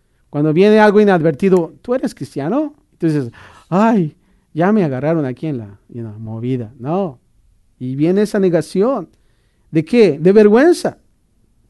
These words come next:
Y date cuenta en el dieciocho, también con ellos estaba Pedro en pie calentándose. Y aquí observamos, hermano, el sentido es que Pedro estaba ahí no solo porque hacía frío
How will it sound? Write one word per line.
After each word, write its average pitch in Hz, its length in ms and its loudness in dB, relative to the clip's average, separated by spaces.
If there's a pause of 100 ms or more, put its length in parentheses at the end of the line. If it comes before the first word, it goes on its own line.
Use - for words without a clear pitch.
(920)
Y 156 60 -8
date 180 240 0
cuenta 202 280 0
en 196 100 2
el 175 80 0
dieciocho, 220 500 0
también 196 300 0
con 208 160 0
ellos 214 320 2
estaba 185 380 0
Pedro 185 380 2
en 175 120 2
pie 202 340 -4
calentándose. 185 1120 -2 (680)
Y 151 60 -6
aquí 156 160 -2
observamos, 233 640 2
hermano, 202 360 2
el 180 80 0
sentido 226 440 -2
es 226 120 -2
que 208 120 4
Pedro 220 440 2
estaba 214 360 -2
ahí 214 340 0 (360)
no 233 200 4
solo 247 340 4
porque 208 280 2
hacía 214 360 2
frío 202 560 2